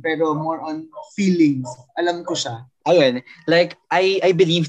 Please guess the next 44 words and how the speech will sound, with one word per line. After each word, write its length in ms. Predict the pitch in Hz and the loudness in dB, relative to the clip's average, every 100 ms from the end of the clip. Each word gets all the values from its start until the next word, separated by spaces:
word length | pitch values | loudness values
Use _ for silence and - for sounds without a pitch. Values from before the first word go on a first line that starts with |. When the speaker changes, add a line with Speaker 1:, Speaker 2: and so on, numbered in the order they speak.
| 156 | 0
Speaker 2:
na 160 | 156 | 2
ano 160 | 151 139 | 4 2
din, 240 | 120 107 | 2 2
like, 220 | 131 131 151 | 4 2 0
it, 160 | 156 - | -4 -4
it 100 | 156 | 0
will 240 | 160 170 160 - | 4 4 2 0
take 240 | 151 151 - | 2 2 0
a 80 | 139 | 2
lot 240 | 131 131 - | 2 0 -2
of, 240 | 127 120 - - | 0 0 -4 0
uh, 320 | 113 110 107 104 | 2 4 2 0
a 80 | 123 127 | -2 -2
lot 80 | - | 0
of, 240 | 123 - _ _ - | -2 -2 _ _ -4
uh, 500 | 110 107 104 101 98 - _ | 0 2 2 2 0 -6 _
effort 480 | 135 139 - 139 117 | 0 0 2 -2 0
din 320 | 110 104 104 - - _ - | 2 4 2 -4 -20 _ 0
to 80 | 156 | 2
be 320 | 143 156 156 | 4 4 2
able 240 | 143 147 143 151 | 4 2 0 -2
to, 240 | 139 135 | -2 0
uh, 400 | 120 117 110 107 _ _ | 2 4 2 -2 _ _
to 80 | 147 | 2
listen 480 | 151 151 143 143 131 | 6 6 4 2 2
sa 80 | 147 | 2
mga 320 | 135 135 131 | 2 2 2
ganitong 240 | 127 127 | 2 -2
story. 400 | - 107 107 104 - - | -2 0 0 0 -6 -6
Kasi 240 | 170 170 | -4 -2
sometimes, 480 | 190 202 165 156 156 | 0 0 2 2 4
parang 160 | 170 165 | 4 4
may 80 | 160 | 2
stereotype 560 | 165 151 147 139 131 | 2 2 2 2 0
din 80 | 131 | -2
tayo, 320 | 127 117 110 | 2 2 2
katulad 320 | 127 135 123 | 0 -2 -2
nga 160 | 123 127 | -2 -2
ng 80 | 117 | 0
sabi 240 | 117 117 | 0 0
ni, 320 | 117 117 117 | -4 -6 -8
ni, 180 | 117 113 110 107 | -10 -10 -10 -6
uh, 240 | 110 104 101 | -2 0 0
Jasper. 560 | 101 107 - - 101 | 0 -2 -2 -4 -6